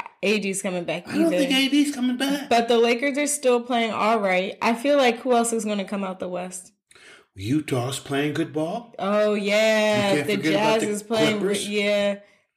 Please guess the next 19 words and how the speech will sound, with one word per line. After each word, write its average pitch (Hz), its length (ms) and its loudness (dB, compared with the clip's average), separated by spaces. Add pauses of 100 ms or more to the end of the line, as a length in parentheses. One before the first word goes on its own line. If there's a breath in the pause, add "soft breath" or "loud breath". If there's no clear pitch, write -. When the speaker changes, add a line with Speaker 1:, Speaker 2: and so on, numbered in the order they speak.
Speaker 1:
Uh, 359 100 -6 (380)
the 247 140 2
Speaker 2:
Shoot, 302 100 -4
come 277 200 0
on 233 80 -2
Speaker 1:
Clippers 302 200 0
is 277 40 0
Speaker 2:
now. 262 200 2
Speaker 1:
like, 233 260 2 (120)
Speaker 2:
We 311 60 -12
Speaker 1:
mm. 285 380 -2
Speaker 2:
can't, 139 220 0
come 143 160 -2
on, 151 200 -4
you 147 100 -4
can't 156 260 -2
deny 160 300 -4
the 170 100 -4
Clippers. 175 400 -2